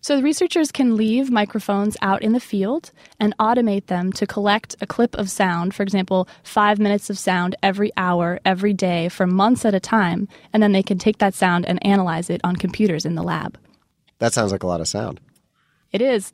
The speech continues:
Speaker 1: A lot of researchers end up collecting thousands or even hundreds of thousands of hours of sound. And then the challenge becomes, how do you analyze all of this and make it into something meaningful?
Speaker 2: Right. So how are they trying to boil all this stuff down?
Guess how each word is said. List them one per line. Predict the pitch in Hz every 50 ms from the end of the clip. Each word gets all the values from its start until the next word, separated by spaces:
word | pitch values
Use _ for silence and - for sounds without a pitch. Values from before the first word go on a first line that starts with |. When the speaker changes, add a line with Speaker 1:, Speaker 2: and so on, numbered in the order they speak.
| _
Speaker 1:
A | -
lot | 208 208 208 220
of | 233 220 240
researchers | 214 220 233 226 - 233 214 - 220 208 196
end | - 208 208
up | 202 202 -
collecting | - 208 208 202 196 - 208 196 196 196 190
thousands | - - 185 190 202 214 220 214 214 214 208 196
or | 202
even | 202 196 190 185
hundreds | 190 - - 240 240 240 226 226 214 202
of | 202 -
thousands | - 202 196 196 202 208 196 190 190 -
of | 190 - -
hours | 196 190 196 190 180 175 175 -
of | 185 190
sound. | - - 175 170 - - - - - - _ _ _ _ _ _ - _
And | 202 202 208 214
then | 254 262 269 254 247
the | 233
challenge | 220 - 214 196 190 190 190 190 -
becomes, | 202 196 - - 175 175 170 180 185 -
how | - - - 202 208 208 214 208
do | 202 202
you | 190 190 - -
analyze | 208 220 240 233 220 190 180 180 180 -
all | 175 175 175
of | 175
this | 180 175 170 -
and | - 175 180 180 180
make | 180 180 185 - -
it | 170 180
into | 185 180 - -
something | - 185 180 175 - 180 180 180 180
meaningful? | 185 190 190 180 185 202 - - - - - 226 - _ _ _ _ _ _
Speaker 2:
Right. | - 87 87 82 76 - _
So | - 135 143
how | 160
are | 185
they | 196 190
trying | - 175 160 151
to |
boil | 139 139 139 139 131
all | 127 131 123
this | 120 -
stuff | - - 120 - -
down? | - 92 117 131 - 50 55